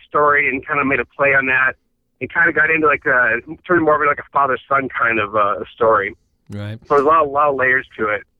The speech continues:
Speaker 1: uh, and redemption at the end, of course.
Speaker 2: Right.
Speaker 1: But,
Speaker 2: It's
Speaker 1: um, yeah, it, it's a very fun process.
Speaker 2: It's a little bit like that old saying that there's no such thing as a free lunch.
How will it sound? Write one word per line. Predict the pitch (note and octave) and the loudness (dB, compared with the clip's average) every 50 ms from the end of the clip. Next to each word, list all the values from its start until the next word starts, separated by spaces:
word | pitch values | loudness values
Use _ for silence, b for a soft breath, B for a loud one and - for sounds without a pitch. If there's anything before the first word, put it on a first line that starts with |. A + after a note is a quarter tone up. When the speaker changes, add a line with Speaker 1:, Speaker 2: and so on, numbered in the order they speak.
| _ A#2 | _ -10
Speaker 1:
uh, | A#2 A2+ | -8 -6
and | A#2 B2 B2 | -4 -4 -2
redemption | A2+ A2 A#2 A#2 A#2 A2 - - A#2+ A2+ | -2 -2 0 -2 -2 -2 -4 -4 -4 -4
at | G#2 - | -4 -4
the | A2 G#2+ | -4 -2
end, | G#2 G#2 | -2 -4
of | G2 - | -6 -4
course. | - A2+ G#2 G2 F#2+ - - _ _ | -2 0 0 0 -2 -4 -8 _ _
Speaker 2:
Right. | A#2 A#2+ A#2+ A#2 A2 - B B B B B B | -10 -10 -8 -8 -10 -12 B B B B B B
Speaker 1:
But, | A#2 A#2+ | 0 2
Speaker 2:
It's | A2+ A2 | 2 4
Speaker 1:
um, | A2 G#2+ G#2 A2 B2 | 2 2 2 0 0
yeah, | C3 A#2+ A#2 A#2 B2+ | 0 2 2 0 -2
it, | - - _ _ _ _ _ b b b b b _ - | -4 -8 _ _ _ _ _ b b b b b _ -18
it's | - - | -16 -14
a | - | -8
very | - - C3 A#2+ A2+ - | -4 -2 0 0 0 0
fun | A#2+ A2+ A2 G#2 | -2 -2 -2 -2
process. | - A2+ G#2+ G#2+ - G#2+ G2+ F#2 - _ _ _ _ _ _ | -2 -2 -2 -2 -2 -6 -10 -12 -14 _ _ _ _ _ _
Speaker 2:
It's | E3 F#3 - - | -6 -4 -2 0
a | G3 | 2
little | G3+ A3+ A#3 A#3 G#3+ | 4 4 4 4 4
bit | F#3+ G3+ G#3 F3+ | 2 2 0 0
like | E3+ E3+ E3+ E3 - | 0 0 -2 -2 -2
that | F3+ E3 D#3+ | -2 -2 0
old | D#3+ D#3+ E3+ E3+ D#3 | 0 0 -2 -2 -4
saying | - F#3+ F#3+ F#3+ F#3 D#3+ C#3 | -4 -2 -2 -2 -2 -2 -4
that | C#3 A2+ | -4 -2
there's | D#3 D3 A#2+ C#3 | -2 -2 0 0
no | E3+ E3 | 0 0
such | D#3 - E3+ D#3 - - | 2 0 -2 -2 -2 -2
thing | E3+ E3+ E3+ E3+ | -2 0 0 0
as | D#3 - | -2 -2
a | C3+ | -4
free | - - E3+ E3+ F3+ | -6 -2 0 0 2
lunch. | E3+ E3 F3 G3+ F#3 A#2+ A2 - - - - | 2 2 2 2 2 0 -4 -8 -12 -12 -14